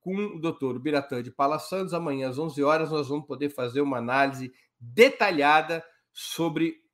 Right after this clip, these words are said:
o percurso, sobre a trajetória,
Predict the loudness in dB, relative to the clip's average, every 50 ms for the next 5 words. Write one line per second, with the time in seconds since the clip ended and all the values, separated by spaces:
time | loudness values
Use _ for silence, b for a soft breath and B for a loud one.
0 | _ _ _ _ _ _ _ _ _ _ _ _ _ _ _ -10 -10 0 _ 4
1 | 4 4 2 -6 -14 _ _ 2 2 2 2 0 -8 -14 -16 -14 -8 -6 -6 -6
2 | -6 -4 0 2 2 2 2 0 -2 -4 -4 -8 _ _ 6 8 10 10 10 10
3 | 10 8 8 4 -2 -4 -4 -8